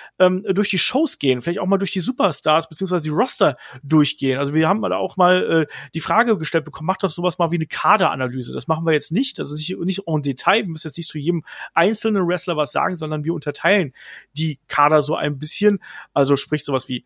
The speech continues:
Main Eventer, Mid-Kader, Underkader, Tag Team Division, wenn's das überhaupt noch irgendwo gibt, und Women's Division müssen wir natürlich auch dann drüber sprechen.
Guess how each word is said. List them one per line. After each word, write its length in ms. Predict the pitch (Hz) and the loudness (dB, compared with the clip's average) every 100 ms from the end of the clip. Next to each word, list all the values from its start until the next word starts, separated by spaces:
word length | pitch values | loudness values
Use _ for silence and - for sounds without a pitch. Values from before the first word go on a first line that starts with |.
| _ | _
Main 220 | 135 156 | 2 2
Eventer, 360 | 180 151 143 143 | 2 0 2 0
Mid-Kader, 600 | 135 156 - 127 131 135 | -2 -6 -4 0 0 0
Underkader, 640 | 143 135 - 123 120 123 - | -2 -2 -2 -4 -4 -4 -2
Tag 220 | 180 202 | 0 0
Team 160 | - 175 | 0 2
Division, 340 | 160 160 160 | 2 2 0
wenn's 180 | 147 - | -2 -4
das 120 | - | -4
überhaupt 200 | 151 - | -2 -2
noch 140 | 143 - | -4 -2
irgendwo 300 | 175 147 151 | -2 -2 -2
gibt, 260 | - - - - - - - | -2 -4 -18 -18 -18 -8 0
und 320 | 170 156 - | 2 0 0
Women's 340 | 160 190 160 - | 4 4 4 0
Division 320 | 139 143 147 | 2 2 2
müssen 120 | 147 | -2
wir 60 | 143 | -4
natürlich 120 | 170 | -4
auch 100 | 160 | -4
dann 140 | 143 | -6
drüber 180 | 127 127 | -4 -8
sprechen. 360 | - 123 - | -6 -8 -8